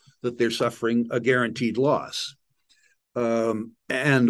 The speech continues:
we don't know where that money's gonna go. We just know it's gonna go somewhere. The other thing that could happen, the other, not black swan, but rather white swan, uh, would occur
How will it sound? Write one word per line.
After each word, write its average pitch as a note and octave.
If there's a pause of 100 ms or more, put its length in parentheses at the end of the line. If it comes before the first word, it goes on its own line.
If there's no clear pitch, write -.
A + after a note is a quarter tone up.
we D3
don't F3
know C#3+
where C3+
that C3
money's C3
gonna A2+
go. A2+
We B2+
just C3+
know C3+
it's C3+
gonna C3
go A2
somewhere. B2 (800)
The D#3+
other B3+
thing A#2+
that B2
could B2
happen, D#2+
the B2
other, D#3 (280)
not C3
black C#3
swan, G2
but G#2
rather A2+
white C#3+
swan, F#2 (680)
uh, C3+ (760)
would F#3+
occur E3